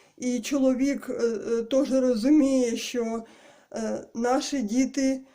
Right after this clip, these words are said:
ніколи, е, поганого нікому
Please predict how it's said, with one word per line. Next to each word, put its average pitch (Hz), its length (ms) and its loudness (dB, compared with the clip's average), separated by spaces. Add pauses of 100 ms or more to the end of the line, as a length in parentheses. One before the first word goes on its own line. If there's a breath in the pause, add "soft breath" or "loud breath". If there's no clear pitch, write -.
(200 loud breath)
ніколи, 262 840 2
е, 247 280 2
поганого 254 800 2
нікому 262 880 2